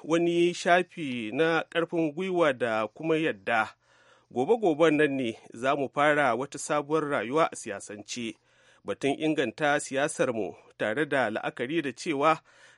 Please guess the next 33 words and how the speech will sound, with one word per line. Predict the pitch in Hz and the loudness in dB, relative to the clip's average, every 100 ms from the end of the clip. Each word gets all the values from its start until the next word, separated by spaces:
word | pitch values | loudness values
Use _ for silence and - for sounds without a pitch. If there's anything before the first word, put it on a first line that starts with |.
| - | -2
tana | 214 214 165 | 0 4 4
da | 131 | 4
nau'uka | 127 165 165 - 143 - | 2 2 2 -2 -2 0
iri-iri | 180 156 135 175 160 123 | -2 -4 -6 -6 -4 -4
da | 113 | -4
kuma | 156 165 | -2 0
batun | 147 - 160 156 | 0 0 -2 -2
jaddada | 143 185 156 143 165 143 139 | -2 -4 -4 -2 -2 -2 -6
dimokuraɗiyya | 123 110 117 104 170 175 160 117 - - | -4 -4 -4 -6 -4 0 2 2 -2 -12
mai, | - 117 117 113 113 104 - _ - | -6 -4 -4 -6 -8 -10 -16 _ -10
wato, | 123 117 117 117 | -8 -8 -10 -6
zai | 160 147 | -2 -2
samu | - 113 143 - | -2 -4 -6 -8
fifiko | 160 185 - 127 | -14 -14 -8 -8
tun | - 180 | -6 -4
daga | 160 120 113 | -2 -2 0
rana | 139 151 156 151 | 0 2 0 -2
ta | - | -6
ɗaya, | 160 175 160 | -2 0 0
a | - | -2
cewar | - 180 143 170 | -8 -2 0 0
Macron. | 123 - 110 120 156 _ _ _ _ _ _ _ - | -2 -6 -4 -4 -4 _ _ _ _ _ _ _ 0
Jiya | 226 | 6
Lahadi | 196 175 170 135 110 - _ _ | 8 8 4 -2 -10 -12 _ _
ta | - 170 - | 0 2 2
iyakanta | 175 185 196 151 - 160 165 - | 0 0 2 -2 0 2 4 2
zaɓaɓɓen, | 131 127 135 - 170 175 175 160 | -2 -6 -6 -4 2 2 4 2
wato, | 135 - 131 | 0 -2 -8
zafaffen | 120 113 165 - 175 170 | -6 -6 -8 -4 -2 2
yaƙin | 175 175 135 131 | 2 0 -4 -2
neman | 160 175 | 0 0
zaɓen | 151 131 - 180 131 | 0 -2 -2 -2 0
da | 117 | -2